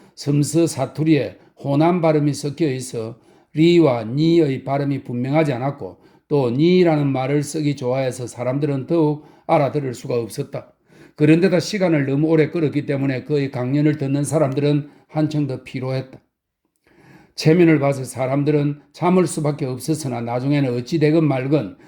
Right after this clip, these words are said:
자세를 멋대로 흐트리고는 각자 자기 나름의 일을 생각하였다. 강연은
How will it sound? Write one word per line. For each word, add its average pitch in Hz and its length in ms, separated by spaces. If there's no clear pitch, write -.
자세를 143 480
멋대로 156 420
흐트리고는 135 800
각자 131 420
자기 139 300
나름의 143 420
일을 147 200
생각하였다. 131 680
강연은 139 800